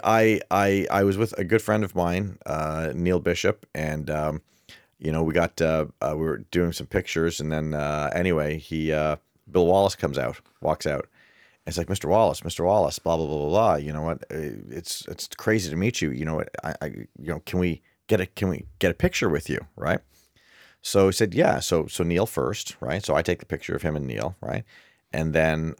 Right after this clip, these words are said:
you know what? I go in for a picture,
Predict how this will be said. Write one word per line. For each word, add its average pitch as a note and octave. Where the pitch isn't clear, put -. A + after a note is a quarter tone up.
you E2
know D2+
what? D#2
I F#2+
go E2
in D#2
for C#2+
a C2+
picture, -